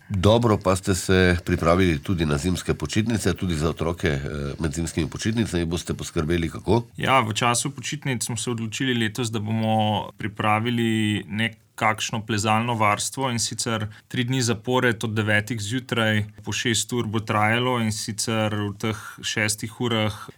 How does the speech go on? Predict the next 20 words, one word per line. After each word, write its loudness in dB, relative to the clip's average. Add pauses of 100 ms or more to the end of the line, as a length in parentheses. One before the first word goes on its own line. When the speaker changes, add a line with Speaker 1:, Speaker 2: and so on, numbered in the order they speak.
Speaker 2:
ne 0
bomo 2
sicer 0
samo 0
plezali, 2
eh, -4
poimenovali 2
smo -2
ga 0
plezalno 0
varstvo, 0
zato -8
ker -6
bomo -2
večino 0
časa 2
plezali, 2
vsekakor 0
pa -2
bomo -4